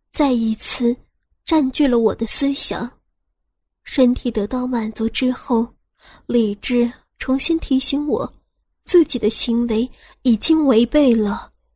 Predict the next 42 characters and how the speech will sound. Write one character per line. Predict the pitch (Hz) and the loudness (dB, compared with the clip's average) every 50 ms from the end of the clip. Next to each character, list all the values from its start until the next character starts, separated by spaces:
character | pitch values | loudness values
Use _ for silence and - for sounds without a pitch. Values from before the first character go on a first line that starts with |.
| _ _ _ | _ _ _
作 | - 330 330 294 | 2 2 4 4
为 | 262 262 262 | 4 2 2
一 | 240 240 240 | 2 0 0
个 | - 277 262 | 0 0 0
妻 | - - - - 294 302 285 | 2 2 2 4 4 2 4
子 | - - - 170 - - - _ _ _ _ _ _ | 2 0 0 -2 -6 -10 -14 _ _ _ _ _ _
应 | - 302 - | -2 -2 0
当 | - 220 - 311 | -2 -4 -4 -6
恪 | - - - 330 277 254 | -8 -4 -2 0 0 0
守 | - - 220 - | 0 -2 -2 0
的 | - 208 | -2 -2
原 | 214 220 202 214 226 240 | 0 0 -2 -2 -2 -4
则。 | - 208 196 190 220 - - _ _ _ _ _ _ _ _ _ _ _ _ _ _ _ _ _ _ _ _ _ _ | -4 -4 -4 -6 -8 -10 -14 _ _ _ _ _ _ _ _ _ _ _ _ _ _ _ _ _ _ _ _ _ _
这 | - - 277 247 | -2 0 0 2
种 | - 220 214 | 2 2 0
矛 | 214 220 196 208 220 | 0 0 -2 -4 -4
盾 | - - 254 | -4 -4 -4
的 | 240 254 | -4 -4
心 | 226 - - - 254 254 254 247 | -2 0 0 2 0 0 -2 -2
理 | 226 - - 240 - _ _ _ _ - - _ _ | -2 -4 -6 -8 -10 _ _ _ _ -20 -20 _ _
令 | - 311 285 | -2 0 0
我 | 277 233 220 | 0 0 -2
几 | 220 - - 269 277 | -2 0 2 2 2
乎 | 285 - - _ - 269 262 285 294 - _ _ _ _ _ | 0 -2 -4 _ 0 2 2 2 -2 -6 _ _ _ _ _
彻 | - - - 349 320 269 240 240 | -10 -2 0 2 2 2 2 0
夜 | - 226 220 | 0 0 2
难 | 208 208 208 196 196 202 | 2 0 0 -2 -4 -6
眠。 | 214 247 247 208 - - - - _ _ _ _ _ _ _ _ _ _ _ _ _ _ _ _ _ _ _ _ _ _ _ _ _ _ _ _ | -6 -4 -4 -4 -4 -6 -8 -12 _ _ _ _ _ _ _ _ _ _ _ _ _ _ _ _ _ _ _ _ _ _ _ _ _ _ _ _
当 | - 240 233 233 233 226 | -2 0 0 0 0 -2
然， | 233 208 208 220 220 - _ _ _ _ _ - - - - _ | -2 -4 -4 -6 -8 -10 _ _ _ _ _ -20 -20 -20 -18 _
这 | - 339 330 | 2 4 6
也 | 294 254 | 6 6
不 | 226 - 233 233 | 4 2 0 0
是 | 240 - - 320 | 0 0 0 2
我 | 285 226 208 | 2 2 2
第 | - - 285 269 247 | 2 2 4 4 4
一 | 254 | 4
次 | 262 - - - 320 | 2 2 2 2 4
埋 | 254 220 202 208 | 2 2 2 2
怨 | 226 247 262 240 | 2 2 2 0
自 | - - 254 247 | 0 -2 -2 -2
己， | 214 - - - - - 269 | -4 -6 -8 -6 -6 -8 -10